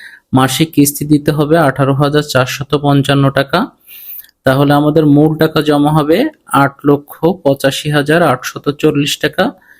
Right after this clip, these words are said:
ব্যাংক আপনাকে মুনাফা দেবে এক লক্ষ চোদ্দ হাজার একশত ষাট টাকা।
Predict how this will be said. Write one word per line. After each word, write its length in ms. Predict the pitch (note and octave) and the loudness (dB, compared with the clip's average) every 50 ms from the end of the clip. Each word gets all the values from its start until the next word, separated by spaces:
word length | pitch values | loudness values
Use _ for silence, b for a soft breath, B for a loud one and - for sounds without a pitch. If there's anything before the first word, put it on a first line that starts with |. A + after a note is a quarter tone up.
| b b b b - | b b b b -4
ব্যাংক 440 | C3 C3 C#3+ D3 D3 D#3 E3+ E3 - - | -2 2 2 2 4 2 2 0 -2 -4
আপনাকে 420 | - D3 - - E3+ E3+ E3 - E3 | -4 -4 -2 0 0 0 2 2 2
মুনাফা 420 | D#3 D3 D3 D3+ D3 D3 - D#3 | 2 2 2 2 2 0 0 -2
দেবে 240 | D#3 D#3+ D#3+ E3+ F3+ | 0 0 2 2 2
এক 160 | E3 D3 C#3 - | 2 2 0 0
লক্ষ 300 | C#3 C#3+ C#3 - - E3+ | 0 -2 -2 -2 -2 -4
চোদ্দ 380 | D#3+ - - D#3 D3 D3 D3 D3+ | -4 -2 0 0 0 0 0 0
হাজার 340 | D3+ D3+ D#3 C#3+ D#3+ E3+ E3 | 0 0 0 0 0 2 2
একশত 400 | D3+ C#3 C#3 - - C#3+ - C#3+ | 2 0 0 -2 -6 -6 -6 -6
ষাট 260 | - - - C#3+ C#3 - - | -6 -4 -4 -4 -4 -4 -6
টাকা। 240 | D3+ C#3+ - F#3 | -6 -2 -2 -2